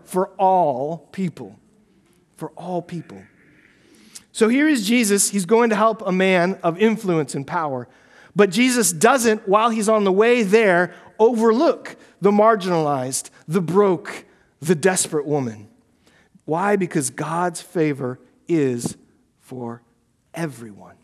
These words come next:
A little sidebar here, but it connects with how we are spiritually formed and how we, how we live out the grace of Jesus. Did you know that when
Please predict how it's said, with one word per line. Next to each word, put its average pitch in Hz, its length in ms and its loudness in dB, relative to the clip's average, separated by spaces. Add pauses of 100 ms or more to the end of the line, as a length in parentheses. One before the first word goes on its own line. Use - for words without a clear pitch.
(1800)
A 156 40 -10
little 175 140 0
sidebar 135 540 -2
here, 120 260 -8 (480)
but 156 100 0
it 165 220 -4
connects 202 500 -4
with 160 240 -4 (760)
how 185 240 -4
we 190 160 -2
are 170 100 2
spiritually 156 500 -4
formed 139 320 -6
and 123 120 -6
how 143 140 -4
we, 143 300 -4 (1300)
how 185 100 -2
we 190 140 2
live 170 340 2
out 175 420 0 (160)
the 147 80 -4
grace 131 360 -4
of 127 60 -16
Jesus. 110 580 -16 (680)
Did 185 160 0
you 214 120 2
know 220 180 4
that 208 200 0
when 185 380 0